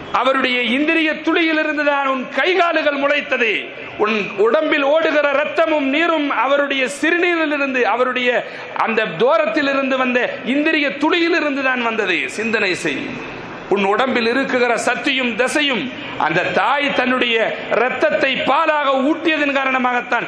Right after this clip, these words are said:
மனிதனாக நீ இன்று வளர்ந்து நிற்குகிறாய். அவர்களை அடிப்பதற்கு கையோங்குகிறாயே, அவர்களை தள்ளியிடுவதற்கு உனக்கு எப்படி மனது வருகிறது? அவர்களுக்கு வாய்ச்சவடா ஜாஸ்தி என்று சொல்லுகிறாயே. ரமலான் பலன் செய்யாது, அல்லாஹ் காப்பாற்றி அருள்வானாக.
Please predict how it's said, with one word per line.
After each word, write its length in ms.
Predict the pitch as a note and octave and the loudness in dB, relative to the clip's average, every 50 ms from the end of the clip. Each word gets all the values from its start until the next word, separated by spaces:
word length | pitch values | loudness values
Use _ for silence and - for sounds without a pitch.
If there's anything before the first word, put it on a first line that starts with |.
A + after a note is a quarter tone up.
| - - | -8 -6
மனிதனாக 580 | - G#3+ C#4 D#4+ E4 D#4+ D4+ D4+ D4 C#4+ C#4 C4+ | -2 -2 0 0 2 2 2 0 0 0 -2 -2
நீ 100 | C4 C4 | -2 -2
இன்று 260 | B3+ B3+ A#3 A#3 A#3+ | -2 -2 -2 -2 0
வளர்ந்து 340 | A#3 B3+ D4 D#4+ E4+ D#4 D#4 | 0 2 2 2 0 0 -2
நிற்குகிறாய். 720 | C#4+ C#4 B3+ F#3+ - B3 A3 A#3 G#3+ G3 F3+ D3+ C3 B2+ | -2 -4 -4 -4 -4 -2 0 0 0 0 -2 -2 -4 -4
அவர்களை 520 | C3+ C3+ D3 F3+ A#3 A#3+ G#3+ A#3 A3 G#3+ G#3 | -4 -4 -4 -2 -2 -2 0 0 0 0 0
அடிப்பதற்கு 640 | G#3 G#3+ C#4+ C#4+ - - C#4+ D4+ C4 B3+ - B3+ A3 F#3 | 0 0 -2 -2 -2 0 0 0 0 0 -2 -4 -4 -2
கையோங்குகிறாயே, 800 | - A#3 B3+ D4 D4+ C#4+ C4 C4+ B3 C4 B3 A#3+ A3+ A3 G#3 E3+ - - - - | -2 0 0 2 0 0 0 0 0 0 0 0 0 0 -2 -2 -4 -8 -6 -2
அவர்களை 400 | - A#3+ B3+ B3+ A#3 A#3+ A#3+ A#3 | 0 0 0 2 2 2 0 0
தள்ளியிடுவதற்கு 760 | A3 - B3+ C4+ D4+ E4 E4 D#4+ D#4 D4 D4 C#4 C4+ B3+ B3+ | 0 0 0 0 2 2 2 2 2 2 2 2 0 0 0
உனக்கு 340 | A#3+ A#3+ A#3+ A#3 - A#3+ A3 | -2 -2 -2 -2 0 0 -2
எப்படி 260 | A3 A3 A3+ A3+ A3 | 0 0 0 0 0
மனது 260 | G#3 G3+ G3+ G3 G3 | 0 0 0 0 0
வருகிறது? 520 | F#3+ F#3+ F3+ F3+ F3+ F#3+ G#3+ F#3 D3+ C3+ - - - | 0 0 0 0 2 2 0 0 0 -2 -4 -4 -2
அவர்களுக்கு 540 | - G3+ A3+ A3+ G#3+ A3 G#3+ G#3 G3+ G#3 A3 | 0 0 2 2 2 2 2 0 0 2 2
வாய்ச்சவடா 640 | A3 A#3+ C#4 E4+ E4+ D#4 - - C#4+ C#4 C4+ C4+ C4 B3 | 2 2 2 2 0 0 0 0 0 2 2 2 0 0
ஜாஸ்தி 360 | A3+ A#3+ C#4+ E4 D#4+ - - | 0 0 0 0 0 -2 -2
என்று 240 | C#4 C4 B3+ A#3+ A#3+ | -2 -2 -2 -2 -4
சொல்லுகிறாயே. 640 | G#3+ - A3+ G#3+ G#3+ G#3 G#3 G3+ F#3 F3 F3 E3+ D3+ B2 - - - - - - - - - - - - - - - - - - - - - - - - - - - - - - - - - - - - - - - - | -2 -2 0 0 0 2 2 2 0 0 0 0 -2 -2 -4 -6 -10 -12 -12 -12 -12 -12 -12 -12 -12 -14 -14 -14 -14 -14 -14 -14 -14 -14 -14 -14 -14 -14 -14 -14 -14 -16 -16 -16 -16 -16 -16 -16 -16 -16 -16 -12 -6 -4
ரமலான் 500 | - D#3+ F3+ F3 E3 E3 D3+ C3+ C3 B2 - | -2 0 0 2 2 2 0 0 -2 -4 -2
பலன் 260 | - D3 F#3 F#3 F3+ - | -2 0 0 0 0 -2
செய்யாது, 440 | - D#3 D3 C#3+ C#3 C#3 B2+ C3 | -2 0 0 0 2 2 0 0
அல்லாஹ் 340 | C#3 C#3+ D3 D3 - E3 C#3 | 0 2 2 2 2 0 -2
காப்பாற்றி 520 | C3+ D3 E3 - C3+ D#3+ D3 C#3+ - C3+ C3+ | -2 -2 -2 0 0 0 0 0 0 0 0
அருள்வானாக. 520 | B2+ C3 A#2+ A#2 A#2 A2 G#2+ G2+ G2 G2 | 0 0 0 0 0 0 0 -2 -2 -4